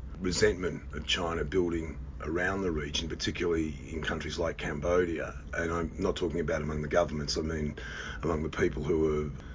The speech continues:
seen the investments come in, but not necessarily too many dollars in their pockets. And I'm wondering if there has been a change in attitude to China. Have things changed in terms of how China is,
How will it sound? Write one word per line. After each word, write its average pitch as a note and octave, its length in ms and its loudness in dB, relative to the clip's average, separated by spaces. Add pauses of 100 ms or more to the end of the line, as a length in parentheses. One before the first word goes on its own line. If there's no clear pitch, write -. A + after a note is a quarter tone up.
(160)
seen F#2+ 280 6
the D#2+ 80 2
investments D#2 500 2
come E2+ 240 2
in, E2 140 2
but D#2+ 140 0
not E2 140 -2
necessarily D#2 600 0
too E2+ 200 -2
many D2+ 200 0
dollars D#2 400 0
in D2 60 -2
their D2 120 -4
pockets. - 500 0 (500)
And F#2 560 4
I'm F#2+ 240 0
wondering A#2+ 340 4
if - 180 0
there F#2+ 260 6
has E2+ 160 4
been F2+ 540 2 (180)
a - 60 -2
change F#2 440 2
in F2 80 0
attitude F2 640 2 (240)
to E2+ 100 0
China. D#2+ 600 0 (140)
Have G#2 200 4
things G2 360 2
changed F2+ 680 0 (480)
in E2 120 0
terms E2 360 0
of D#2 140 -4
how D#2+ 220 -2
China E2+ 360 -2
is, D2+ 260 -4